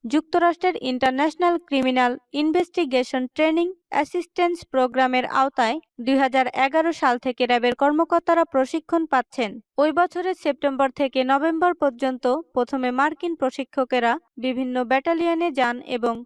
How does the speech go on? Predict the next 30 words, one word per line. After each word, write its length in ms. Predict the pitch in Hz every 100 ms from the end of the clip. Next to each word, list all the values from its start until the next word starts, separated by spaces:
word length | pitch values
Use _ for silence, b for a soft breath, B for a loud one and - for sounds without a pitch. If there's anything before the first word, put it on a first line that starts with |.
| _ -
অধিনায়কদের 640 | 269 320 330 330 311 320 294
সঙ্গে 240 | 254 247 -
কথা 180 | 262 277
বলেন। 280 | 240 233 208 226 _ -
পরের 280 | 294 330
বছর 320 | 330 349 349 349 -
আনুষ্ঠানিকভাবে 800 | 254 262 - 277 262 233 254 233 294 - -
ইন্টারনাল 580 | 302 320 359 349 359 359 - 262
ইনকোয়ারি 440 | 254 262 254 262 -
সেল 180 | 269 247 294 _ -
কাজ 180 | 320 320 -
শুরু 180 | 269 269
করে। 200 | 254 214 226 254 220
দুই 140 | 247
হাজার 240 | 254 254 247 285
উনিশ 200 | 302 320
সাল 120 | 349 339
পর্যন্ত 360 | 294 233 254 240 247
পর্যায়ক্রমে 680 | 269 285 330 330 - 247 240 339 _
পাঁচটি 400 | 262 262 _ 254 240 233
ব্যাচ 200 | 277 302 -
এই 140 | 247 247
প্রশিক্ষণ 500 | 277 302 349 339 339 330
পায়। 180 | 226 202 220 _
প্রশিক্ষণের 640 | 294 320 359 - 349 349 269
বিষয় 240 | 254 269 262
ছিল 120 | - 254
মানবাধিকার, 680 | 254 269 311 320 339 330 339 339 - 254
মর্যাদা, 480 | 277 302 339 330 339 -
অপরাধ 400 | 254 262 254